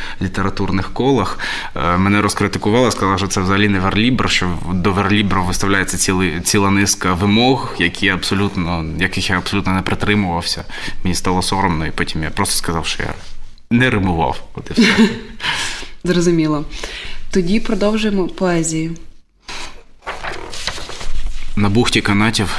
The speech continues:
Speaker 1: досить місця обом. Сідай зі мною дивитись разом, як кораблі полишають порт, і тішитись тим, що їх трюми повні трупів, щурів і шпрот, затісні для нашого суму. А вітрила і щогли заслабкі для щастя, на яке кожен,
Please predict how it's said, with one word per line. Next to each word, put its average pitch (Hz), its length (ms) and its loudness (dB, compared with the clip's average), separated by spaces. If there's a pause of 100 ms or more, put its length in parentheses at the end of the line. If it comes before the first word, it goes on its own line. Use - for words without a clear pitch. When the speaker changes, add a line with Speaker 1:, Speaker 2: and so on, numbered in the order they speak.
Speaker 1:
досить 92 320 6
місця 92 300 4
обом. 82 340 0 (1200)
Сідай 113 280 2
зі 104 120 4
мною 117 320 6
дивитись 107 420 4
разом, 113 360 4
як 101 200 2
кораблі 101 320 2
полишають 95 560 2
порт, - 340 0 (360)
і 80 300 0 (160)
тішитись - 500 2
тим, 131 240 4
що 117 160 4
їх 98 180 2
трюми 120 480 4 (440)
повні 92 320 2
трупів, 117 360 2
щурів 101 580 2
і 87 340 6
шпрот, - 600 0
затісні 98 420 0
для 71 140 -2
нашого 76 320 -2
суму. 78 300 -4 (720)
А 90 220 2
вітрила 120 420 6
і 104 60 6
щогли 120 360 4
заслабкі 107 420 2
для 110 160 4
щастя, 127 400 2
на 101 120 4
яке 104 160 4
кожен, 107 360 2